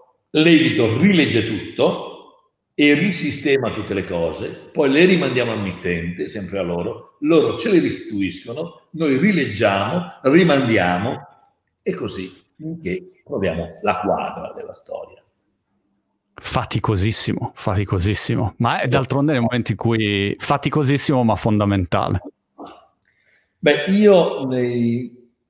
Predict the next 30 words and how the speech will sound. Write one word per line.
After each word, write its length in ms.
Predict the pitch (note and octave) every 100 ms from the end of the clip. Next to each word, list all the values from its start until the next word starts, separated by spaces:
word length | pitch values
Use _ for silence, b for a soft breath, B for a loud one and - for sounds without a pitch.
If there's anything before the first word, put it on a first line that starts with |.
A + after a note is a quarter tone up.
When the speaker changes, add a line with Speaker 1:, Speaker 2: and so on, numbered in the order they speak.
| _ _ _ -
Speaker 1:
quando 340 | A2+ A2+ A#2+
ero 160 | A#2 A#2
più 140 | B2
giovane, 560 | A2 B2 A#2+ A#2 A2+ A#2
quando 320 | A2 G#2+ A2+
ero 160 | A#2 A2
sempre 440 | A#2 A#2 A2 B2
più 140 | -
attento, 800 | G#2+ - - G2 G#2 G#2+ - G2+
adesso 880 | G2+ G2+ - - A2 A#2 A#2+ A#2+ -
sono 380 | - A2 G#2+ G#2+
anche 360 | A2+ G2+ -
più 160 | - A2
di 100 | A2
larghe 340 | G2+ G2 G2
vedute, 640 | G2+ F2+ F#2 F2 - F#2 -
perché 280 | - F#2 G#2
guardando 520 | G#2 G2 G2+ G2 G#2 F#2+
quello 180 | F#2
che 120 | - F2+
accade 840 | - - F#2+ F2+ B2 F3+ - _ _ _ _ _
in 200 | A2+ F#2+
Netflix, 640 | F2+ F2+ F2 - F2 F2 F2+
in, 180 | F2 F2+
sulle 200 | F2+ E2+
piattaforme, 1040 | F2 - F2+ - E2+ F2 E2+ E2+ F2 _ _ b b b b
a 100 | -
volte 320 | F2 F2 -
dico, 260 | F2+ F2 -
"Ma, 160 | -